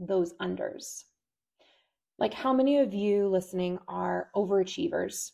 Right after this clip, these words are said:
Like, you would just self-identify <laughs> as an overachiever,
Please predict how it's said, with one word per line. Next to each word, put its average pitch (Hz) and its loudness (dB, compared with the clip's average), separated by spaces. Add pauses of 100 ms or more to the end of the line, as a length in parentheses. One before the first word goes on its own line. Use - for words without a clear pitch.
(120)
Like, 185 -6
you 196 0
would 185 8
just 170 -6
self-identify - -4
<laughs> - -4
as 196 2
an 185 4
overachiever, 262 4